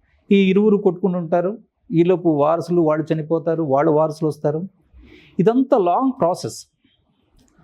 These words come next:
ఒక అబ్సల్యూట్ రైట్ ఇంతవరకు లేదు. ప్రతి మనిషి ప్రాపర్టీకి సంబంధించి అబ్సల్యూట్ రైట్ గవర్నమెంట్ తరపు నుంచి ఈ ప్రాపర్టీ ఇతంది అనేది లేదు.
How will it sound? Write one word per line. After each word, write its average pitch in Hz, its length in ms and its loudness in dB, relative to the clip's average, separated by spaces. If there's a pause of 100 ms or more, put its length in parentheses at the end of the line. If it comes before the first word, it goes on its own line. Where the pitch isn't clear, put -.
(140)
ఒక - 120 0
అబ్సల్యూట్ 262 880 -2
రైట్ 226 400 0
ఇంతవరకు 196 460 0
లేదు. 151 340 0 (1600)
ప్రతి 170 240 0
మనిషి 196 360 -2
ప్రాపర్టీకి 180 560 0
సంబంధించి 170 680 -2
అబ్సల్యూట్ 214 560 0
రైట్ 127 320 -4 (640)
గవర్నమెంట్ 214 360 0
తరపు 170 220 -2
నుంచి 151 320 -4
ఈ 196 260 0
ప్రాపర్టీ 180 520 -2
ఇతంది 160 580 -2 (500)
అనేది 151 220 -2
లేదు. 117 240 -8